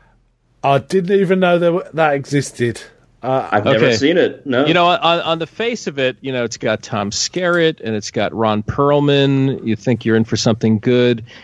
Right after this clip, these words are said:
Speaker 3: And it's kind of intriguing. Ron Perlman has this performance that's interesting for about five minutes.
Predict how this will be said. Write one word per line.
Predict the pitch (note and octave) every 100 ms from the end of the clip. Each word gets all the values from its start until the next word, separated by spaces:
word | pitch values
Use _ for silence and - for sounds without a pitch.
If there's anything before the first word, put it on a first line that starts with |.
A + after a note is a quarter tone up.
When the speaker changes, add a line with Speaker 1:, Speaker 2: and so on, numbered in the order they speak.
| _ -
Speaker 3:
And | A2 A2+ A#2
it's | A#2 -
kind | A3+ C#4
of | G#3+
intriguing. | - - D#3+ D3+ D#3+ C#3+
Ron | C3 C3
Perlman | - C#3+ C3+ B2+
has | A#2+ A#2
this | A#2+ A2
performance | - G#2+ - B2+ B2 A#2+ -
that's | A2 -
interesting | A#2 A#2+ - C3+ A#2
for | -
about | A2 G#2+ G#2+
five | - A2+ A2
minutes. | A#2 A#2 A2+ -